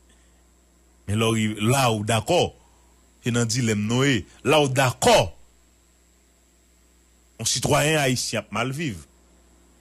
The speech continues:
Mais l'homme est, pendant qu'il y a tout problème ça yo.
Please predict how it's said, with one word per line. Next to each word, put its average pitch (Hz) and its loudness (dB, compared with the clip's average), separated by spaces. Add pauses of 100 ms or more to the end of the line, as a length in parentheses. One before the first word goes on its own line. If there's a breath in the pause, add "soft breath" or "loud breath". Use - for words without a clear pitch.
(180)
Mais 117 -4 (300)
l'homme 135 2
est, 127 -2 (460)
pendant 151 2
qu'il 147 0
y - 2
a 151 0
tout 160 -4
problème 143 2
ça 120 2
yo. 95 -4